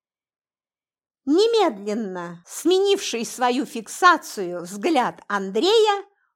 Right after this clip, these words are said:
полностью и окончательно утвердил мою победу. Лола, конечно, заметила смену направлений зрительных потоков – и, недовольно фыркнув, перевернулась на живот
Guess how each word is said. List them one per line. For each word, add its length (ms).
полностью 920
и 80
окончательно 1200
утвердил 840
мою 380
победу. 760
Лола, 300
конечно, 500
заметила 640
смену 420
направлений 640
зрительных 640
потоков – 580
и, 60
недовольно 640
фыркнув, 840
перевернулась 800
на 120
живот 540